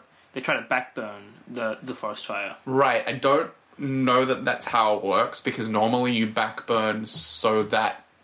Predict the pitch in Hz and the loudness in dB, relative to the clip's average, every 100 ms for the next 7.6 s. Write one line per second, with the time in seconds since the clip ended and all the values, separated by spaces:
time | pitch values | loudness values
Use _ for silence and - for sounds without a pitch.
0 | - - - 110 107 107 - 107 - 107 | -20 -18 -4 -2 0 -2 -4 -6 -6 -6
1 | 113 110 - - 240 - 277 285 - _ | -6 -6 -8 -4 -4 -2 0 0 -2 _
2 | _ _ - - - 131 147 214 339 370 | _ _ -20 -20 -12 -2 0 0 -2 -8
3 | - _ _ _ _ - _ - 262 285 | -12 _ _ _ _ -20 _ -6 0 2
4 | 294 294 285 254 - - - - _ _ | 2 2 -2 -6 -10 -18 -20 -20 _ _
5 | _ _ 180 170 180 254 - - - - | _ _ -6 -2 0 0 -2 -4 -6 -10
6 | - _ _ _ _ _ _ _ _ _ | -20 _ _ _ _ _ _ _ _ _
7 | 170 160 117 - - - | -4 -2 -4 -6 -8 -8